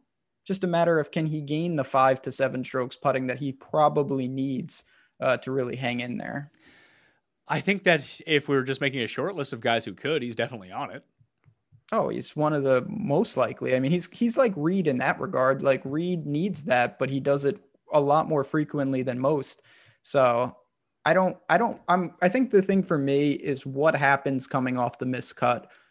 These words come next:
Speaker 1: to his ownership, because if it plummets, I'll definitely buy. Uh, or will people say, "You know what? He, he's, I don't care about the Byron Nelson. He just didn't have it."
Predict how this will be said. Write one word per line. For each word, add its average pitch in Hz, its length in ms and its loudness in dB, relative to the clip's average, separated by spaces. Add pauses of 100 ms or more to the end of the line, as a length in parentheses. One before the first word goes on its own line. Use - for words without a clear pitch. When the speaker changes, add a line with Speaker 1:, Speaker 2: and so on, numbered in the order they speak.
(140)
Speaker 1:
to 156 160 4
his 135 120 0
ownership, 120 680 -4
because 139 260 0
if 131 120 0
it - 160 -10
plummets, 196 440 0
I'll 139 120 4
definitely 139 480 0
buy. 156 580 2 (440)
Uh, 147 280 6
or 190 180 6
will 196 120 6
people 196 260 0
say, 185 160 2
"You 185 100 0
know 180 140 0
what? 180 200 4
He, 156 220 2
he's, 160 380 -4
I 151 100 4
don't 147 160 -2
care 139 160 2
about 135 220 2
the 139 60 -8
Byron 131 420 2
Nelson. 127 360 -6
He 127 80 -4
just - 240 -10
didn't - 180 -6
have 127 280 -6
it." - 240 -10